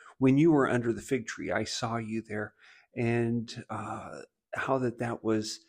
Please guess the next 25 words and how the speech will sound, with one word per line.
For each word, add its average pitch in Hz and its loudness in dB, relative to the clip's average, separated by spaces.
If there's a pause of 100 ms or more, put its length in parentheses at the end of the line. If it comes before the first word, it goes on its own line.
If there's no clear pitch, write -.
(420)
um, 95 -8 (420)
just 147 -2
amazing 117 2
for 117 -4
Nathaniel. 117 0
But 110 -8 (280)
Philip's 208 0
call 143 0
is 127 0
very 120 0
simple, - -4 (440)
and 123 2
there's 131 0
some 120 -2 (120)
things 170 6
that - -2
stand 127 0
out - -8 (320)
about - -4
Philip 120 -4
to 120 -8
me 117 -4
that 107 -4 (400)
are 104 -4
interesting. 107 -2